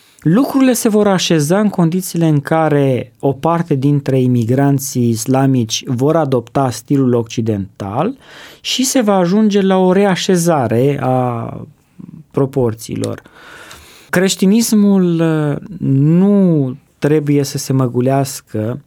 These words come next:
și nici nu ar trebui să facă vreodată lucrul acesta sau să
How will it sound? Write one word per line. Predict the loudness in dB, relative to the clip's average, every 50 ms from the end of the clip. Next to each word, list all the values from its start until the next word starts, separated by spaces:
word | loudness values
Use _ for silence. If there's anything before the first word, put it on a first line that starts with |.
| _ _ _ _ _ _ _ _ _ _ _ _ _ _ _ _ -20 -14
și | -10 -6 -2 0
nici | 0 2 2 2 2 4 4
nu | 4 2
ar | 2 0
trebui | -2 -2 -2 0 0 0 0
să | 0 -2 -6
facă | -4 -2 -4 -2 -2 -2
vreodată | -2 -2 0 0 0 -2 -2 -2 -2 -2 -2 -4 -6 -6
lucrul | -4 -4 -2 0 0 -2
acesta | -2 -2 -4 -4 -4 -6
sau | -8 -6 -8 -10
să | -8 -8 -10